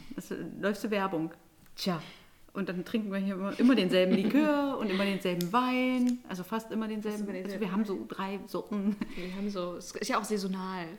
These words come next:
Speaker 2: Ich mach
Speaker 1: Ja.
Speaker 2: jetzt einfach mal auf hier. Ich hab schon lange keinen Wein
Speaker 1: Ach ja,
Speaker 2: mehr.
Speaker 1: wir wollten, wir wollten ja,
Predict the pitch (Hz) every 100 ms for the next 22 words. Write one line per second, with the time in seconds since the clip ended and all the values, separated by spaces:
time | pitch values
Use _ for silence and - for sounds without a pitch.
0 | - - - - - 196 226 - 214 208
1 | 190 175 165 214 - 175 175 - 202 185
2 | 214 208 175 170 175 202 190 208 180 220
3 | 262 240 202 190 214 233 233 214 208